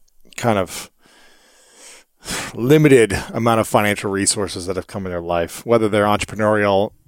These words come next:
and they're broke or they're at a job that they haven't really made a lot of money from, and they're just like, "How do I really do this to get to the next level?" They don't have the confidence. They don't have the skills yet. They have the desire,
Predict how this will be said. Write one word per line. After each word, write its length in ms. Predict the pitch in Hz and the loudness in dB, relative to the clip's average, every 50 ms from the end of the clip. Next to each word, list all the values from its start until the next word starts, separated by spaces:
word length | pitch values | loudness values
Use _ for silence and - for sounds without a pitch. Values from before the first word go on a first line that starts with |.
| - - _ | -20 -10 _
and 140 | 117 107 | -4 -2
they're 80 | 107 104 | -2 -2
broke 440 | 92 104 113 110 107 107 104 - - | 0 2 2 2 2 2 0 -2 -4
or 140 | 110 101 98 | -2 -2 0
they're 360 | 101 101 98 95 92 87 - - - _ _ _ _ _ _ _ _ _ | 0 0 0 0 -2 -4 -8 -16 -20 _ _ _ _ _ _ _ _ _
at 100 | - 104 | -2 -2
a 60 | 98 92 | -2 -2
job 340 | 98 104 98 92 92 92 | 0 0 0 0 0 -2
that 100 | 92 92 | -4 -6
they 120 | 92 98 90 | -4 -4 -2
haven't 260 | 101 107 101 110 - | -2 -4 -6 -8 -10
really 400 | 113 104 101 98 95 95 87 - _ _ _ _ _ _ _ _ _ _ | -10 -8 -6 -6 -6 -6 -8 -12 _ _ _ _ _ _ _ _ _ _
made 200 | 113 113 107 107 | -2 0 0 2
a 60 | 101 | 2
lot 140 | 104 101 98 | 2 2 2
of 60 | 92 | 0
money 260 | 92 95 98 101 104 | -2 -2 -2 -2 -2
from, 340 | 90 - - 113 101 92 92 | -4 -6 -6 -4 -4 -4 -4
and 80 | 95 98 | -4 -4
they're 100 | 98 95 | -6 -6
just 420 | 95 - 160 - - - - - _ _ _ | -2 -2 -2 -2 -2 -6 -8 -16 _ _ _
like, 160 | 101 95 - | -10 -10 -8
"How 260 | - - - 156 175 | -8 -2 0 0 4
do 120 | 170 139 | 4 4
I 80 | 113 98 | 4 4
really 380 | 95 104 113 120 117 101 98 85 | 4 2 4 4 4 4 2 -4
do 300 | 82 _ - 101 95 92 | -6 _ -8 -6 -6 -6
this 360 | 85 92 85 85 - - - | -4 -6 -4 -4 -4 -4 -6
to 120 | - - | -8 -6
get 140 | 98 107 98 | -6 -6 -6
to 100 | - 107 | -6 -10
the 60 | 92 | -8
next 260 | 92 92 90 - - | -6 -6 -6 -6 -8
level?" 280 | - 95 92 90 90 90 | -4 -2 -2 -2 -2 -4
They 80 | 90 92 | 0 2
don't 160 | 131 147 147 | 4 4 4
have 80 | 143 | 2
the 80 | 117 104 | 2 0
confidence. 560 | - - 104 95 95 92 - 95 87 90 - | -2 -2 0 0 0 -2 -4 -8 -8 -10 -6
They 80 | - 107 | -4 0
don't 120 | 143 170 | 2 2
have 100 | 180 135 | 2 2
the 60 | 92 | 2
skills 460 | 87 - - - 117 107 98 98 95 98 | -2 -2 -2 0 -2 0 0 0 0 0
yet. 240 | 98 92 90 92 - _ _ _ - - - - - _ _ _ | 2 2 2 0 -2 _ _ _ -20 -20 -20 -20 -20 _ _ _
They 100 | - 127 | 2 4
have 140 | 147 185 175 | 4 6 4
the 80 | 170 | 4
desire, 680 | 127 120 113 101 123 139 151 143 120 104 95 95 95 - | 4 4 2 4 4 4 4 4 4 2 2 0 -2 -6